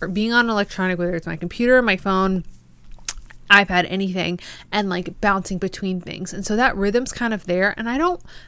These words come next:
mind it. It's very helpful for me. But if I get on my iPad to go throughout my day with however I've scheduled it, I'm automatically setting myself up <laughs> for failure. I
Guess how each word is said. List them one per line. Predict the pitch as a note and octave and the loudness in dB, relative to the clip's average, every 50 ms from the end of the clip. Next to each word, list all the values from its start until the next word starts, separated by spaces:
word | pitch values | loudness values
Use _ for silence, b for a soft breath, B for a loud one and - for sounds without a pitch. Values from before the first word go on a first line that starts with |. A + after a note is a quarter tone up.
| B B | B B
mind | E3+ E3 E3+ E3 A3+ A3+ - | -6 -2 -2 -2 -2 0 0
it. | F3 D#3+ C#3 | 0 0 0
It's | - G#3 F3+ - | 0 -2 -2 -2
very | E3 G3 G3+ G#3+ G3+ | 0 0 2 2 0
helpful | F#3 - - B3 A#3 - - F#3+ E3+ | -2 -2 -2 -2 -2 -2 -2 -6 -6
for | - - F3 | -4 -4 -2
me. | F3 F3+ F3+ D3 D3+ F3 B B B B B B | 0 0 0 -2 -4 -8 B B B B B B
But | - G#3+ G3+ F#3+ - - - - - - | 4 4 4 4 4 2 -4 -16 -14 -6
if | - G#3 G#3+ A3+ | -4 -2 0 0
I | A3 G#3 | 0 0
get | F3+ - G#3 G#3 G#3 | 0 0 0 2 2
on | A3+ A#3+ A#3 | 2 2 0
my | A#3+ B3+ - | 0 -2 -4
iPad | - F3+ F3 F#3+ F#3 - F#3+ F3+ F3 E3 | -4 -4 -4 -4 -4 -4 -2 -2 -2 -4
to | - - - F#3+ F#3+ F#3 F3+ F3+ - - - F3 - - - - - - - | -4 -8 -4 -2 -2 0 0 -2 -2 -4 -10 -10 -12 -12 -14 -14 -16 -6 0
go | - G3+ F#3+ F#3+ | 2 4 4 4
throughout | G3+ - G#3+ G3+ F#3+ F#3 F#3 - F3 F3+ | 2 0 0 2 4 4 2 2 0 -2
my | F#3 F3+ | -2 -2
day | F3 E3+ E3 E3 F3+ G3+ | 0 0 0 0 0 0
with | G3+ G3 F#3+ | 0 -2 -2
however | - F#3 F3 F3+ F#3+ F#3+ F3 F#3 | -2 -2 0 0 0 0 0 -2
I've | E3+ E3 E3+ | -2 -2 -4
scheduled | - - - F3 F3 E3+ G3+ G#3+ A3+ | -6 -6 -4 -4 -2 -2 -2 2 6
it, | C4 C#4 C4 B B B B B B | 6 6 6 B B B B B B
I'm | - G#3 G3+ - - - | -2 -2 -2 -2 -4 0
automatically | - G3+ F#3+ G3 G3+ G#3 G3+ G3+ F3+ F3+ F3 - - F#3+ | 2 4 4 6 4 4 4 6 6 4 4 2 -2 -4
setting | F3 - F3+ E3 E3 E3+ E3+ | -4 -2 -4 -4 -2 -2 -4
myself | E3+ F3 E3 - E3+ D#3+ - | -4 -6 -6 -6 -6 -6 -6
up | F3 - - | -8 -8 -4
<laughs> | |
for | F3 F3+ | -4 -4
failure. | E3+ D3+ - D#3+ E3+ F3 D#3 D3 C#3+ - - B B B B B B - - | -4 -2 -2 0 0 0 0 0 -2 -4 -4 B B B B B B 6 8
I | G3 G3 G3+ G#3+ A3 A#3 B3 C4+ - - | 10 10 12 10 8 8 6 4 2 2